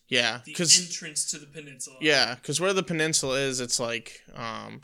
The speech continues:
Speaker 1: th-, this is also why we picked this, is because it, there was, like, a hill going up.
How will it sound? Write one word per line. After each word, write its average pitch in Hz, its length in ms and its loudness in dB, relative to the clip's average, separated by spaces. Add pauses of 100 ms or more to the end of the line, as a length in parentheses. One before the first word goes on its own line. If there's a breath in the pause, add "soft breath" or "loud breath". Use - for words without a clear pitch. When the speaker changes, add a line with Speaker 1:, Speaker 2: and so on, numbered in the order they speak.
Speaker 1:
th-, 143 240 6
this 160 200 2
is 147 100 2
also 151 320 4
why 120 140 0
we 123 140 -4
picked 120 300 -6
this, 117 400 -4
is 123 120 -10
because 123 320 -6
it, 120 160 -10
there 135 120 -2
was, 131 100 -4
like, 123 140 -2
a 120 60 -6
hill 135 480 0 (360 soft breath)
going 135 340 -2 (140)
up. 143 380 2